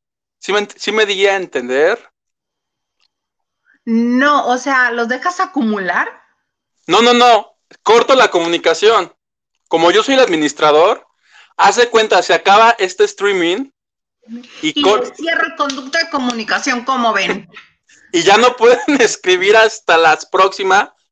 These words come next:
Speaker 1: que digo, ya vamos a
Speaker 2: Es
Speaker 1: empezar.
Speaker 2: un majadero, no los
Speaker 1: No.
Speaker 2: dejan expresarse.
Speaker 1: Justo para que no se generen esa cum-, ¿te imaginas? Siete mil mensajes, me la van a reventar.
Speaker 2: Deja tú cuando los ibas a terminar de leer,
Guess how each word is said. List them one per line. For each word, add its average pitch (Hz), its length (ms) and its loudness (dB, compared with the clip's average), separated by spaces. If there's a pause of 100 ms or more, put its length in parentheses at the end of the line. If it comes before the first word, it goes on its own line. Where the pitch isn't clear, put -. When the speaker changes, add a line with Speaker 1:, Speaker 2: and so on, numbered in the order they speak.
Speaker 1:
que 160 140 -2
digo, 175 220 0
ya 185 120 2
vamos 214 240 2
a 202 40 -6
Speaker 2:
Es 170 80 -10
Speaker 1:
empezar. 240 220 -6
Speaker 2:
un 262 200 0
majadero, 226 1000 -2 (380)
no 226 140 -2
los 262 120 2
Speaker 1:
No. 214 100 4
Speaker 2:
dejan 302 400 4 (100)
expresarse. 233 840 -8 (960)
Speaker 1:
Justo 254 720 0
para 190 240 4
que 190 120 0
no 202 120 0
se 233 160 2
generen 190 600 0
esa 190 320 0
cum-, 165 240 -2
¿te 170 80 2
imaginas? 196 720 0 (100)
Siete 165 360 -2
mil 175 120 2
mensajes, 196 340 -2
me 160 120 -2
la 160 100 2
van 180 160 4
a 196 60 4
reventar. 170 580 0 (2000)
Speaker 2:
Deja 285 300 -4
tú 254 120 -6
cuando 262 220 -2
los 254 160 -4
ibas 262 180 -2
a 285 100 -6
terminar 226 440 -2
de 254 100 0
leer, 233 300 -2